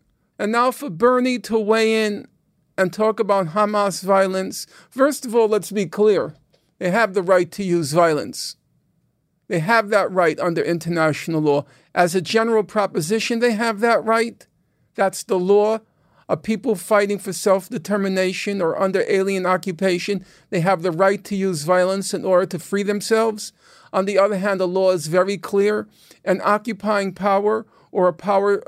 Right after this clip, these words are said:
denying people the right to self-determination, they have no right whatsoever to use violence. So as a general principle, the people of Gaza, Hamas, they have the right to use violence,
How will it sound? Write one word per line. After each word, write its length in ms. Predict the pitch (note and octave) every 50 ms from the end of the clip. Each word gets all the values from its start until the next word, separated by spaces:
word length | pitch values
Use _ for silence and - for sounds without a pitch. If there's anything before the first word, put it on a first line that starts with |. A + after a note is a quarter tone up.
| - - -
denying 400 | D#3+ F#3+ F#3+ G3 F#3+ F#3+ F#3+ F#3
people 340 | F3+ - - A3+ F#3 F#3+ G#3
the 120 | F#3+ F#3+ F3
right 200 | F#3 F#3 F#3+ F3+
to 100 | G#3 E3+
self-determination, 1080 | - - G#3 F3+ F3 E3 - G#3+ D#3 G3+ G3+ G3 F#3 F#3+ F#3+ F3+ F3+ F3 - G3 F3+
they 80 | F3+
have 160 | F3 F3+ E3 E3
no 200 | F3 F#3+ G3+ G#3
right 360 | G3+ F#3 G3 F#3+ F#3+ F3+ -
whatsoever 580 | F#3 F#3+ F#3+ - - G3 F#3 F#3 F3 E3+ F#3+
to 140 | F#3 - F#3+
use 240 | F#3+ G3 F#3+ E3+ D#3+
violence. 580 | F#3 F#3+ F#3+ G3 G#3 A3 A3 G#3+ - - - - _ _ _ _ _ _ _ _ _
So 200 | - - A3+ A3
as 140 | G#3+ G3+ F3+
a 60 | G3+
general 460 | D#3 - - A3+ B3 B3 B3+ B3 A#3
principle, 800 | F#3+ - - B3+ B3 A#3 - - A3+ G3 A#3 B3 B3+ C4 - - - _ _ _ - - _
the 80 | - -
people 380 | D#3 F#3 A#3 A#3+ G#3 G#3 A#3+
of 160 | A3+ F3 G#3 D#3
Gaza, 500 | G3+ G3+ G#3 G#3 G#3+ G#3 A#3+ A#3+ A#3 - _ _ _ _ _ -
Hamas, 560 | G#3+ G#3+ A3 A#3 A3+ A3+ A3+ G#3+ - - - - _
they 140 | - G3+ F3+
have 240 | F#3+ G#3+ G#3 F#3+
the 80 | F#3+ G3+
right 360 | F3+ F3+ A#3 A#3+ A#3+ A3+ A3 -
to 100 | F#3+ F3
use 260 | E3 D3+ C#3+ C#3+ D3
violence, 520 | D#3 D3+ C#3 C#3 C3+ C3+ C#3 - - -